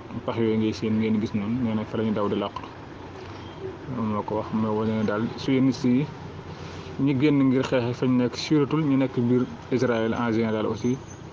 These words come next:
suratul. Ñu ngi noonu. Yàlla na ñàkk sûreté boobu di continuer di nekk si teetu sioniste yi rek,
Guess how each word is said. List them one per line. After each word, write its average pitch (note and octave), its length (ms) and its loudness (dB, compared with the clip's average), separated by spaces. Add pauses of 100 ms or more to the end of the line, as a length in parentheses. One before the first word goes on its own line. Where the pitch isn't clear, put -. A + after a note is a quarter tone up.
(240)
suratul. A#2 520 2 (1500)
Ñu A#2 160 4
ngi A#2 100 4
noonu. G#2+ 260 2 (500)
Yàlla B2+ 240 0
na B2+ 160 0 (220)
ñàkk B2+ 260 -2
sûreté C#3 360 0
boobu B2 260 2 (1200)
di C3 80 2 (100)
continuer A#2 380 0
di A#2 80 2
nekk A#2 260 0
si B2 260 0
teetu B2 240 0 (120)
sioniste A#2 500 0
yi A2 40 0
rek, A#2 120 -2